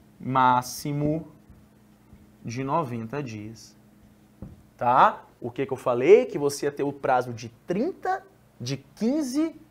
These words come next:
e de noventa. Já vimos o de trinta e o de noventa, vamos chegar lá,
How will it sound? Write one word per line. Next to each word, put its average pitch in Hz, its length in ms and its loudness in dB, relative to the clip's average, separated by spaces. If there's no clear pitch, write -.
e 190 120 -4
de 151 160 -4
noventa. 123 680 -4
Já 147 220 6
vimos 143 320 -2
o 135 60 -4
de 131 100 -4
trinta 190 340 -2
e 233 40 -4
o - 20 -4
de 185 80 -4
noventa, 160 500 -4
vamos 160 280 -4
chegar 160 260 6
lá, 120 160 8